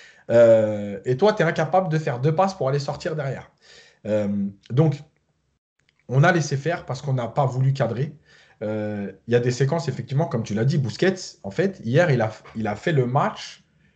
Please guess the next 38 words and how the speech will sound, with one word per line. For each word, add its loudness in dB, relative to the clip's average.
que, 4
qu'il 0
peut 4
faire 2
aujourd'hui 2
avec -4
son -10
niveau 2
athlétique. -6
C'est-à-dire -2
qu'il -4
était -2
dans 0
un 0
fauteuil -2
pour -10
pouvoir 4
organiser. -2
Il -4
y -2
a 0
encore 0
une -2
fois -2
deux 0
ou -2
trois -4
séquences -2
où 0
il 4
récupère 0
le 0
ballon, 0
on 0
le 4
re-, -4
Barcelone 2
fixe, -10